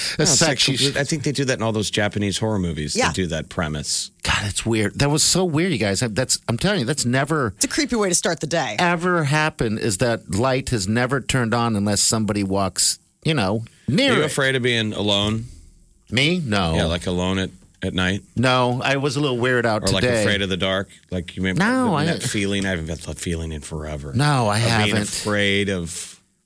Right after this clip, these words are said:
Speaker 2: Of something in the dark?
Speaker 1: What do
Speaker 2: It's
Speaker 1: you, no, I'm
Speaker 2: been
Speaker 1: just
Speaker 2: a
Speaker 1: saying,
Speaker 2: while.
Speaker 1: af-, afraid of being, like, when you're alone.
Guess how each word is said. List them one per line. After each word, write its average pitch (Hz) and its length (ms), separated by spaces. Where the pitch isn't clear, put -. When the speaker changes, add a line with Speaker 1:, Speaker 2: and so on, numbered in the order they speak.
Speaker 2:
Of 120 180
something 165 520
in 147 120
the 151 80
dark? 147 460
Speaker 1:
What - 360
do 147 100
Speaker 2:
It's 254 100
Speaker 1:
you, 214 60
no, 202 60
I'm 214 60
Speaker 2:
been 226 120
Speaker 1:
just 214 100
Speaker 2:
a 170 40
Speaker 1:
saying, 143 400
Speaker 2:
while. 139 80
Speaker 1:
af-, - 220
afraid 185 340
of 151 60
being, 147 200
like, 131 180
when 127 100
you're 120 160
alone. 90 580